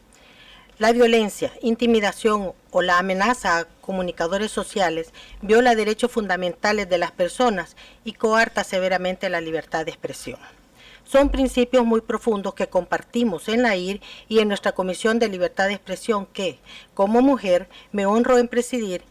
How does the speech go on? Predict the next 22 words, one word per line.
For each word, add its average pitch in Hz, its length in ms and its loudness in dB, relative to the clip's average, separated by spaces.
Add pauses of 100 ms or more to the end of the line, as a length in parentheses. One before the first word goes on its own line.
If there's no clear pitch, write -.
(240)
y 220 120 -4
por 208 200 0
cuya 202 260 0
frecuente 240 540 2
violación 214 480 0
en 175 100 -2
nuestros 180 280 -4
países 220 560 -2 (200)
externamos 214 640 0
nuestra 202 320 -6
profunda 196 460 -6
preocupación. 165 840 -8 (720)
Países 208 380 2
como 196 300 2
México, 208 580 0
Estados 185 500 0
Unidos, 208 540 0
Colombia, 208 640 2
Paraguay, 196 640 -2
Honduras, 190 640 0
Venezuela, 185 680 -2
Brasil 175 520 -2